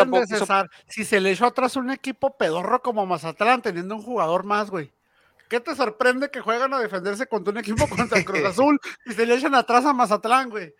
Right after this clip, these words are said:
Speaker 2: O
Speaker 3: Bueno,
Speaker 2: sea
Speaker 3: una cosa, una cosa que sí puedo decir es que,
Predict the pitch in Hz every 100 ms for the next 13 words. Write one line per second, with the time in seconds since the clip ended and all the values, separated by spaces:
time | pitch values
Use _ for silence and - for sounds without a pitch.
0 | _ _ _ _ _ _ - 165 175 170
1 | 175 202 208 196 214 - 151 175 190 202
2 | 202 214 - 165 165 165 196 202 180 143
3 | 160 170 180 165 - 196 190 185 160